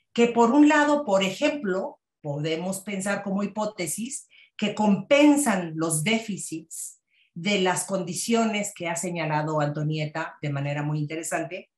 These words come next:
o bien, otra hipótesis, que se beneficien de las posibles ventajas, ¿no? de estos, de estos sujetos, de estos, eh, trabajadores. Y por otro lado, algo que a mí me parece muy importante en un proyecto como el nuestro,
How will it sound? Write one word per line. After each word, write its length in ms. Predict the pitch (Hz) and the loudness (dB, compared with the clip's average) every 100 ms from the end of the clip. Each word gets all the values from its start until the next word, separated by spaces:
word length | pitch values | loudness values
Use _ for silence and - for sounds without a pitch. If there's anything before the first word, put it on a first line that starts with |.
| _ _ _ | _ _ _
o 160 | - 220 | 2 4
bien, 480 | 202 233 302 381 - _ - | 6 6 4 0 -6 _ -6
otra 320 | 151 147 170 | -6 -2 -4
hipótesis, 840 | - 208 202 170 - 233 - - _ - | -4 -8 -6 -6 -6 -6 -10 -16 _ -4
que 140 | 190 | 0
se 160 | 196 185 | 0 2
beneficien 720 | 175 165 160 247 240 240 202 | 2 0 -2 -4 -4 -4 -2
de 80 | 160 | -4
las 160 | 156 | -6
posibles 500 | - 151 170 151 151 | -6 -8 -4 -4 -4
ventajas, 600 | 139 131 135 120 - - 170 | -6 -8 -8 -10 -12 -16 -14
¿no? 160 | 262 | -12
de 240 | 233 151 143 | -10 -8 -8
estos, 540 | 139 143 139 - - _ _ _ | -10 -12 -12 -14 -20 _ _ _
de 140 | 156 160 | -4 -4
estos 300 | - 175 - | -2 -6 -6
sujetos, 600 | 156 175 160 170 156 139 | -6 -6 -6 -4 -4 -4
de 80 | |
estos, 420 | 147 - 151 - - | -6 -6 -8 -8 -8
eh, 300 | 156 139 135 | -6 -4 -6
trabajadores. 800 | 139 131 120 135 123 113 - - _ - - - | -6 -8 -8 -12 -14 -16 -18 -20 _ -20 -18 -8
Y 80 | 233 | 2
por 160 | 302 | 4
otro 180 | 339 381 392 - - | 4 2 0 -4 -2
lado, 420 | 240 269 269 269 | 4 4 6 4
algo 280 | 254 277 277 | 4 2 0
que 80 | |
a 60 | 202 | 0
mí 160 | 226 240 | 0 0
me 60 | |
parece 380 | 233 202 202 214 | -2 -4 -6 -6
muy 200 | 190 196 | -4 -4
importante 800 | 190 180 156 190 180 156 156 151 | -6 -8 -6 -4 -2 -4 -4 -2
en 100 | 156 | -2
un 100 | 151 | -4
proyecto 500 | 170 160 156 - 165 | -8 -8 -8 -8 -10
como 520 | 160 147 143 139 139 - | -4 -2 -2 -4 -6 -6
el 260 | 147 143 | -6 -4
nuestro, 580 | 160 190 - 147 147 - | -2 -2 -4 -8 -10 -12